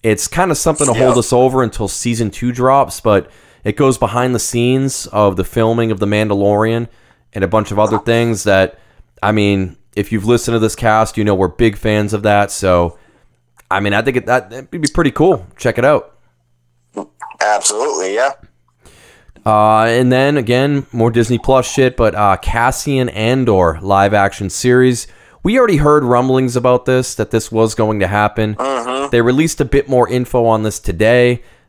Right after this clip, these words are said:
Speaker 1: Uh, again, Cassian Andor, played by Diego Luna, uh, who is gonna be reprising his role of that said character from Rogue One. And this is a weird one for me.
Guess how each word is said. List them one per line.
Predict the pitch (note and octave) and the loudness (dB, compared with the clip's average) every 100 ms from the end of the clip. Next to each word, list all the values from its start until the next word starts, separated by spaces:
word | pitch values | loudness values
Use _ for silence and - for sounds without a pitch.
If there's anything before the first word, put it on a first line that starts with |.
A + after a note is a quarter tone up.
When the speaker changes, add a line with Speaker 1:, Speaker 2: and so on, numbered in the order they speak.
| _ | _
Speaker 1:
Uh, | G#2+ G2+ | 0 2
again, | G2 G#2+ G2 | 2 -2 -2
Cassian | - A2+ A2 A#2+ A2+ | 0 0 0 0 0
Andor, | A2+ A2 A2+ A2 | 2 2 2 2
played | - G#2+ G2 | 2 0 2
by | F#2+ F#2 F2+ | 2 2 0
Diego | F2+ G#2+ G#2 F#2+ | -2 0 2 2
Luna, | F2+ A#2 B2+ B2 A#2+ - - - - | 2 2 2 0 0 -4 -16 -20 -4
uh, | F#2+ E2 | -2 0
who | G#2 G2 | 0 0
is | |
gonna | A2 G2+ | 0 -2
be | F#2+ | -2
reprising | F2+ - G#2 G2 G2 G2+ | -4 -2 0 2 0 -2
his | G2 F#2 | -4 -4
role | G2 G#2+ G#2+ G2+ | 0 2 4 2
of | F2+ | 0
that | E2 E2 | -2 -4
said | - G2 F2 | -4 -4 -4
character | G#2+ A2 A2+ A2 A2+ A2 - _ _ | 0 2 2 0 0 -2 -6 _ _
from | - - G3 D3 | -6 -2 2 4
Rogue | C3+ B2+ | 4 2
One. | A2 G#2+ G#2+ G#2 - - _ _ _ | 2 4 2 0 -6 -18 _ _ _
And | G#2+ G#2 G2+ G#2 G2+ G2 _ _ _ _ _ _ _ _ _ _ - | -2 0 2 0 -4 -8 _ _ _ _ _ _ _ _ _ _ -4
this | F3 F3 | 0 2
is | |
a | G3 | 2
weird | D#3 C#3 A2 | 4 4 2
one | F2+ | 0
for | - D#2 | -2 -6
me. | C#2+ | -6